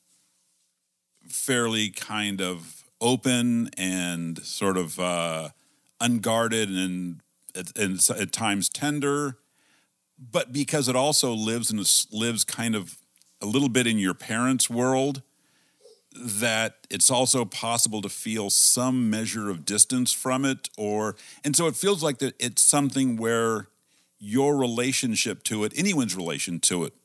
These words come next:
m-, maker or, or, or a listener, feels complicated and feels like sort of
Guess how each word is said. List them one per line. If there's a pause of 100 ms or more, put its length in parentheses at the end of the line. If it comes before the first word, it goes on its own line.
(140)
m-,
maker
or, (100)
or, (180)
or
a
listener, (1200)
feels
complicated
and
feels
like
sort
of